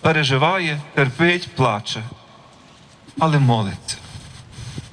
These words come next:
Те, що тут сталося, має побачити цілий світ. Бо це вже не війна. Це є навмисне, масове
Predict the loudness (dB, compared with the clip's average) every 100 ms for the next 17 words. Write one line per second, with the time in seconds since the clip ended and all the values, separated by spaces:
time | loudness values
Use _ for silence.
0 | -20 -18 -18 -20 -20 -20 -18 -18 -20 -20
1 | -20 -4 -2 0 -2 -2 -4 -2 0 0
2 | 0 -2 -2 -2 2 2 2 0 0 2
3 | 2 2 -4 -4 -6 -2 2 4 4 2
4 | 0 -2 -10 -14 -16 -20 -20 -16 -14 -14
5 | -14 -6 -2 2 2 2 2 2 2 2
6 | 2 0 -6 -10 -10 -10 -10 -12 -14 -14
7 | -16 -16 -14 -12 -12 -10 -12 -10 -10 -8
8 | -4 0 2 2 2 0 -4 -8 -12 -14
9 | -14 -16 0 2 2 2 2 0 0 2
10 | 2 0 -8 0 4 6 4 0 -2 0
11 | 2 2